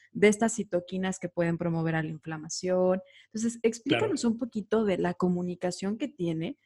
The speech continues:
Speaker 1: nuestro sistema digestivo y la microbiota que habita ahí, que ahorita decías, es la mayoría. Por dar una cifra, entre un setenta y ochenta por ciento, ¿cierto? De, del sistema inmunológico habita ahí.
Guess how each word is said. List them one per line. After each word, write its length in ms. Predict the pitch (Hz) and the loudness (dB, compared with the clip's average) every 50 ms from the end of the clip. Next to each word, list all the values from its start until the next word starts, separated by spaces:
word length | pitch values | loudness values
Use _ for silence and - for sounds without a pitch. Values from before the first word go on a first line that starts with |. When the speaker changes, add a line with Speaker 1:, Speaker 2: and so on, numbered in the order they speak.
| _ _ _ - | _ _ _ -4
Speaker 1:
nuestro 440 | 185 190 185 180 - - 175 170 165 | 0 0 0 -2 -2 -2 -2 -2 -2
sistema 480 | - 165 165 - - 175 196 233 294 | -4 -6 -6 -2 0 2 2 2 2
digestivo 800 | 320 269 233 - 180 175 - - 170 156 156 147 165 190 233 - | 2 0 -2 -4 -6 -6 -4 -4 -4 -4 -2 0 0 0 0 0
y 120 | - 170 170 | -2 0 2
la 140 | 165 170 | 4 4
microbiota 640 | 214 277 466 - - 214 185 175 175 180 175 202 208 | 4 4 4 2 0 0 2 2 2 0 0 -2 -6
que 100 | 202 175 | -4 -4
habita 260 | 165 160 170 - 165 | -4 -4 -4 -4 -2
ahí, 100 | 165 170 | -2 -2
que 100 | 165 185 | 0 0
ahorita 180 | 185 196 190 240 | -2 0 0 0
decías, 320 | 214 185 - 180 170 - | 0 0 0 -2 -4 -2
es 100 | 175 175 | -2 0
la 100 | 196 214 | 0 2
mayoría. 540 | 220 208 185 156 160 160 156 156 139 - - _ _ _ _ _ _ _ _ _ _ - | 2 2 0 0 0 0 0 0 -2 -2 -6 _ _ _ _ _ _ _ _ _ _ 6
Por 160 | 180 185 190 | 8 8 8
dar 140 | 208 214 240 | 8 6 6
una 140 | 254 254 | 4 2
cifra, 320 | - - 214 214 208 233 240 | 2 2 0 0 2 2 2
entre 200 | 233 233 202 196 | 2 2 2 2
un 80 | 202 | 2
setenta 440 | 202 - 214 - 208 196 214 208 247 | 0 0 0 2 2 2 2 2 2
y 80 | 202 196 | 0 0
ochenta 400 | 202 - - 180 180 202 190 190 | 0 0 -2 -2 -2 -2 -4 -4
por 160 | - - 156 | -4 -8 -8
ciento, 420 | - 180 170 170 160 - - - - - | -6 -6 -6 -8 -8 -10 -12 -14 -14 -12
¿cierto? 500 | - - 165 - - - 381 571 - _ _ - _ _ - | -6 -6 -6 -4 0 0 0 -2 -2 _ _ -20 _ _ -8
De, 280 | - 160 175 165 - | 0 2 4 4 2
del 400 | 151 151 170 165 156 156 160 156 | 2 0 0 0 0 -2 -4 -6
sistema 340 | - - 165 - 180 180 185 | -6 -8 -6 -4 -2 -2 -2
inmunológico 640 | 185 185 175 170 160 156 160 160 160 170 - - 156 | -2 -2 -4 -2 0 0 0 -2 -2 -8 -8 -6 -6
habita 280 | 151 151 151 - 147 | -6 -6 -8 -8 -8
ahí. 180 | 143 139 139 | -8 -8 -10